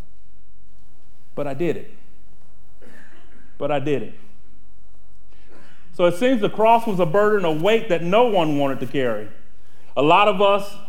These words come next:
to take on the weight of others on, on a daily basis. Pastor Jeff has a, had a great message a couple of weeks ago talking about the fruit that we bear.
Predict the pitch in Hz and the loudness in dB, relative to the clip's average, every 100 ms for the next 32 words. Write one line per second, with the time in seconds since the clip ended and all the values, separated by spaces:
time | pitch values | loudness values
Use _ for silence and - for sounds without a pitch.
0 | 151 143 196 190 196 185 175 185 175 165 | -4 0 0 2 2 2 2 2 2 4
1 | 185 196 196 175 151 147 - 143 151 139 | 4 4 2 0 0 -2 -2 0 0 0
2 | 131 165 202 196 185 202 196 110 - - | 2 2 4 2 2 0 0 -2 -4 -4
3 | - - - - - - - - - - | -4 -4 -4 -4 -4 -4 -4 -4 -2 2
4 | 202 202 170 190 202 170 - 156 156 143 | 2 2 2 4 2 0 0 2 2 2
5 | 139 - - - - - - 139 - 135 | 0 0 -4 -4 -4 -4 -4 -4 -4 -2
6 | 151 135 131 175 175 160 156 156 135 160 | 0 0 2 2 2 2 0 0 -2 0
7 | 147 147 139 143 147 139 139 143 - - | 0 0 0 -2 -2 0 2 0 -2 -4
8 | - - 190 202 180 170 - 131 - 226 | -2 2 2 4 2 2 0 0 0 2
9 | 220 165 143 165 139 143 107 98 | 2 -2 0 0 2 0 0 -2